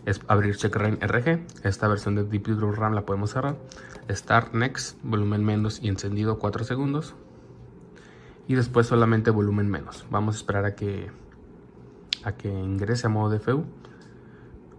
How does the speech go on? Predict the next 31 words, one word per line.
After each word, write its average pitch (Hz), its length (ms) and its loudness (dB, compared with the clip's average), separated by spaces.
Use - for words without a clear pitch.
Listo, - 340 -6
cerramos 107 380 2
Check 135 180 0
Rain. 151 200 0
Y 131 100 2
vamos 131 200 8
a 143 80 0
ponerlo 110 340 6
otra 110 220 4
vez 107 180 2
en 113 100 0
fuerza 101 240 0
bruta 104 280 0
manualmente. 104 600 0
Así 110 180 0
que 127 100 2
vamos 127 280 4
a 120 40 8
abrir, 117 420 6
eh, 107 520 6
terminal, 123 460 6
Brute 104 280 2
Force, 110 420 2
la 113 100 -4
carpeta, 117 600 2
comandos, 107 640 2
para 98 180 0
que 98 120 -6
copien 104 460 0
la 104 140 2
ruta 113 460 0